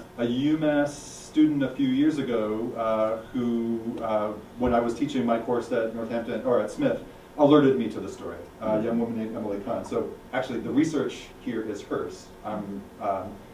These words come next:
trying not to steal it by giving her due credit. But I wanna get to Wethersfield, and we're gonna get to Wethersfield through, you know, the Connecticut Valley. And on the way to Wethersfield, I just wanna make clear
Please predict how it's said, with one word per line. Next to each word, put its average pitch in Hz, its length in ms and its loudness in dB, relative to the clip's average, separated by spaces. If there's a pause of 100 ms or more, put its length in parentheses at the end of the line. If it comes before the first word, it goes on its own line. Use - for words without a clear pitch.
(300)
trying 151 280 4
not 143 140 4
to 131 80 -6
steal 113 260 -2
it 98 80 -2
by 101 80 -2
giving 107 240 -2
her 113 140 -4
due 101 160 -4
credit. - 280 -8 (1300)
But 151 100 10
I 160 60 12
wanna 220 180 10
get 208 140 8
to 180 80 6
Wethersfield, 117 720 6 (840)
and 139 100 4
we're 156 80 4
gonna 196 160 4
get 196 120 4
to 165 100 2
Wethersfield 151 880 6
through, 139 600 0
you 123 100 -2
know, 98 180 -6 (140)
the 120 120 -2
Connecticut 123 380 2
Valley. 117 320 4
And 139 80 6
on 175 180 8
the 156 80 2
way 202 120 12
to 214 80 10
Wethersfield, 147 640 4
I 127 60 2
just 170 220 -2
wanna 165 180 2
make 147 180 0
clear 123 400 0